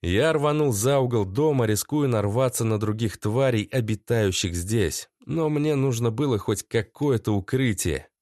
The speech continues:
На открытой местности драться с этим бегуном на равных я не в силах,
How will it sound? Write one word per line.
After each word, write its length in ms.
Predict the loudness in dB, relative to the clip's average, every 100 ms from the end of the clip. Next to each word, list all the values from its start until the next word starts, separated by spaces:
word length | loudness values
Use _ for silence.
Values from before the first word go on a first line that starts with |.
| _ _
На 220 | -2 0
открытой 480 | 0 0 -2 0 0
местности 640 | 0 0 0 -2 -2 -4 -4
драться 420 | 0 0 0 -2
с 120 | -2
этим 280 | -2 -2 0
бегуном 520 | 0 0 0 0 0
на 100 | 0
равных 480 | 0 0 0 -2 0
я 140 | 0
не 100 | 0
в 80 | -2
силах, 480 | -2 -2 -2 -4